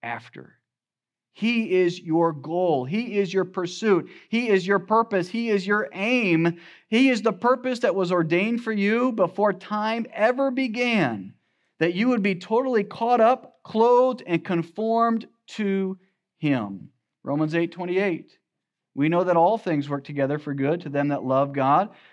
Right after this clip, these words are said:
to them that are the called according to his purpose. For whom he did foreknow, he also did predestinate to be conformed to the image of his Son, that he might be the firstborn among many brethren.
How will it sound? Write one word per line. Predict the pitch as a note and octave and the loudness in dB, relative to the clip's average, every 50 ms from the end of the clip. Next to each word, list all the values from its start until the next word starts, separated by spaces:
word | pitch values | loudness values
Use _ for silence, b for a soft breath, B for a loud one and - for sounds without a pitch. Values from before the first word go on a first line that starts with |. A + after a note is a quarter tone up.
| B | B
to | B F#3 F3 | B 0 2
them | F#3+ G#3+ A3+ | 2 2 2
that | A3+ A3 G3+ | 2 2 4
are | G3 F#3 F3+ F3 F3 E3+ E3 | 4 4 4 2 0 -2 -6
the | D#3+ | -10
called | D3+ - - - - G#3 G#3 G#3 G3+ G3 F#3+ | -10 -10 -10 -6 -2 2 4 4 4 4 2
according | F#3 F3+ F3+ - G3+ G3 F#3+ F3 | 0 -2 -2 0 0 0 0 0
to | E3+ E3+ | 0 -2
his | D#3 D3+ | -2 -4
purpose. | - - A3+ A#3 A#3 A#3 F3+ D3+ D3 F3 F#3+ - - - - b b b b b b b | -4 0 2 2 2 2 0 -2 -2 -2 -4 -8 -14 -18 -18 b b b b b b b
For | F3 F3 | 0 2
whom | F3+ G#3 A#3+ B3 | 4 4 4 4
he | A#3+ | 4
did | G#3+ A3 G3+ G#3+ | 2 2 0 2
foreknow, | - G#3+ G#3 G3+ G3+ G#3+ A3+ A#3 G#3+ | 0 0 2 4 4 4 6 6 4
he | G#3+ G3+ | 4 6
also | G3 G3+ A3 G#3+ - G#3 | 4 4 4 2 0 0
did | G3 G3+ G3 G3 | 0 0 0 0
predestinate | G#3 G3 F3+ E3 F#3 F#3 G3+ G3 - F#3+ F#3+ F#3 F#3+ F#3+ G3+ | -2 -4 -2 2 2 2 2 2 -2 -4 0 0 0 0 0
to | F#3 | -2
be | E3+ F#3 F3 | -4 -4 -2
conformed | F3+ - - D#3 D3+ - - B3 C4+ C#4+ C4 A3 F3 D#3+ D#3+ F3 F#3+ F#3 B B B B B | -2 -2 -4 -4 -4 -6 -2 2 4 4 6 6 4 4 2 0 -2 -6 B B B B B
to | - F3+ | -2 0
the | E3 E3 F3 F3+ | 2 2 2 0
image | G#3+ B3 C4 A#3+ G3+ F3 E3+ E3 - | 0 0 0 2 2 2 0 0 -2
of | - E3 E3 E3 | -2 -4 -2 -2
his | D#3+ D#3 D3 | -2 -4 -4
Son, | - - G#3 G#3 G3 E3 D3+ D3+ D#3 E3+ E3+ b b b b b b | -6 -4 -2 0 2 2 2 2 0 -4 -6 b b b b b b
that | C3 C3 | -4 -2
he | D3+ F3 F#3+ | -2 -2 0
might | F#3 F3 F3+ D#3+ | 0 -2 -2 0
be | D#3+ E3 | 0 0
the | E3+ E3 D#3 D#3+ - - | 2 0 0 -6 -6 -6
firstborn | F#3 F#3 F#3 F#3 F3+ - - F3 E3+ E3+ E3+ E3+ E3 - | -4 -2 -2 -2 -4 -8 -6 -2 0 0 0 0 0 -2
among | C#3 C#3 C#3 C#3 C#3 C#3 C#3 - - | -2 -2 0 0 0 0 -2 -4 -6
many | C3+ C3+ C3+ C#3 C#3 C#3 C#3+ C#3 C#3 C#3 C#3 b b b b b b | -6 -2 -2 0 0 2 2 0 0 -2 -4 b b b b b b
brethren. | A2+ A#2+ B2 B2 B2+ A#2 A2 G2+ F#2+ F2 E2 - - | -4 -2 0 0 0 0 -4 -8 -10 -12 -14 -18 -20